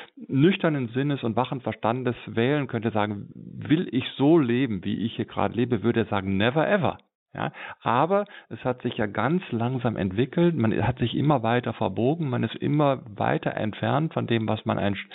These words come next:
befriedigendes und sinnvolles Leben erachtet, äh, und hat jetzt schon so viel investiert, äh, man hat so, äh, lange sich verbogen, dass man sagt, "Wenn ich jetzt noch den großen Knall riskiere, wenn ich jetzt mein Kind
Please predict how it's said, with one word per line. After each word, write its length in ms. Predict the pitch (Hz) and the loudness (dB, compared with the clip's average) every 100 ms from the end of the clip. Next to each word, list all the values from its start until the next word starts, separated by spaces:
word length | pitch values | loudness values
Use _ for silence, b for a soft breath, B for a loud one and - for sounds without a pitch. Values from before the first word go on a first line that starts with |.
| B B B | B B B
befriedigendes 720 | - - 135 131 131 123 113 - | -8 0 2 2 2 0 0 0
und 180 | 107 101 | 0 0
sinnvolles 560 | 107 104 101 98 95 | -2 0 0 0 0
Leben 300 | 95 101 95 | 0 0 0
erachtet, 580 | - - 113 - 143 143 B B B B - | -4 -2 -2 0 -2 -2 B B B B 0
äh, 320 | 110 107 - - - | 2 2 0 -4 0
und 180 | 113 B B B | 0 B B B
hat 240 | 151 - | -2 2
jetzt 180 | 151 139 | 0 2
schon 220 | - 127 113 | -2 -4 0
so 140 | 135 262 | 2 2
viel 240 | - 185 | 2 0
investiert, 960 | - 151 139 - - - - 107 185 - B B _ | 2 0 0 -2 -12 0 4 4 4 -2 B B _
äh, 260 | 110 127 - | 0 0 0
man 180 | - 131 | -2 0
hat 160 | 139 131 | -2 -2
so, 400 | - 147 175 190 190 B B | 0 4 6 4 0 B B
äh, 240 | - 107 120 | 0 2 2
lange 380 | 131 151 180 | 2 2 2
sich 160 | 135 135 | 0 -2
verbogen, 340 | 127 123 135 | -4 0 0
dass 140 | 127 123 | 0 0
man 80 | 120 | 0
sagt, 160 | 117 | 0
"Wenn 100 | 120 | 2
ich 220 | 113 110 - | 0 -2 2
jetzt 460 | 131 233 - - | 4 4 2 -2
noch 180 | 185 160 | 0 2
den 220 | - 127 | 0 -2
großen 500 | - 104 107 - 104 | -2 0 0 0 -4
Knall 320 | - 107 90 | 0 2 2
riskiere, 560 | - - 90 - 98 95 | 2 -2 -8 -4 0 2
wenn 140 | 113 | 2
ich 160 | 113 117 | 2 2
jetzt 200 | 165 - | -2 0
mein 180 | 170 156 | 0 0
Kind 320 | - 151 123 | 2 2 2